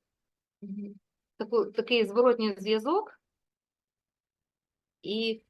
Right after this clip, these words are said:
їхню особисту думку без якихось там статусів, да? Там, бо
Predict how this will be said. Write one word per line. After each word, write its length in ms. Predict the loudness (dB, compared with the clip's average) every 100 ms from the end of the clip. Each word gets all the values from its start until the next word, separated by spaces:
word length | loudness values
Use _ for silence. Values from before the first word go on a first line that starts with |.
| _
їхню 600 | -6 -4 -2 -2 -2 -2
особисту 520 | -4 -4 -2 -2 -2
думку 720 | -4 -4 -4 -8 -10 -10 -10 -14 _ _ _ _ _ _ _ _ _ _ _ _ _ _ _ _ _ _ _ _ _ _ _ _ _ _ _ _
без 260 | -2 0 2
якихось 420 | 0 -2 -4 -2
там 360 | 0 0 0 -10
статусів, 640 | 0 4 4 2 -8 -8 -2
да? 220 | -2 -2 _ _ _ _ _ _
Там, 300 | -4 -4 -6 _ _
бо 380 | -2 2 6 6